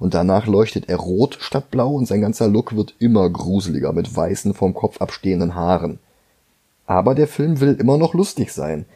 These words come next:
also geraten sie wieder im Truck jetzt in eine Abgaskontrolle der Polizei.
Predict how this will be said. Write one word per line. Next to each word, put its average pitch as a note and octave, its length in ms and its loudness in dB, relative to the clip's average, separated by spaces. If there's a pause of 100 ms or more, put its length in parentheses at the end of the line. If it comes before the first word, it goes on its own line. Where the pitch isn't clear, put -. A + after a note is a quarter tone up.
(320)
also G2 260 0
geraten G2 480 0
sie E2+ 240 -2
wieder F#2 180 2
im F2 120 -6
Truck A2 340 0
jetzt G2 160 -2
in - 120 -2
eine G#2+ 220 0
Abgaskontrolle G#2 680 -2
der F#2+ 120 0
Polizei. A#2 520 -2